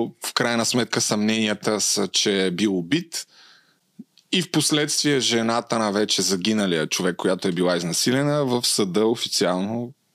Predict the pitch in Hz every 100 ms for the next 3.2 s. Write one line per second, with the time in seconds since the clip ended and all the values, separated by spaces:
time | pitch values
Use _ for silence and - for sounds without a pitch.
0 | _ 90 104 107 107 95 82 80 78 78
1 | - - 80 80 87 - - - 104 107
2 | - _ - - - 110 101 - 107 104
3 | -